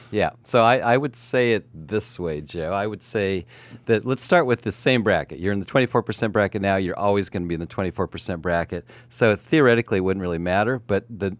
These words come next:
one of the reasons that you just mentioned is the fact that if you, you get more tax diversification. So let's say you have a year when you need more money for whatever reason.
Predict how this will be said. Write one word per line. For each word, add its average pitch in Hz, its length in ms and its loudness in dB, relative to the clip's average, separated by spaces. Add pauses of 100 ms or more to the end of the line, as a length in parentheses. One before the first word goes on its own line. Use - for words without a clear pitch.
one 104 220 0
of 135 60 -2
the 123 60 -2
reasons 98 360 -4
that 98 100 -6
you 95 80 -10
just 120 260 -8
mentioned 131 680 -2 (240)
is 107 220 0
the 113 100 -4
fact 113 380 2
that 107 160 0 (220)
if - 200 -10
you, 113 240 -4
you 101 160 -8
get 117 160 2
more 110 200 0
tax 117 360 -2
diversification. 107 840 -4
So 107 180 -2
let's 127 200 2
say 170 160 4
you 135 80 6
have 123 120 4
a 120 40 2
year 117 180 4
when 110 160 2
you 107 60 2
need 110 180 2
more 107 160 -2
money 107 280 0
for 104 180 -4
whatever 104 480 0
reason. 117 460 -2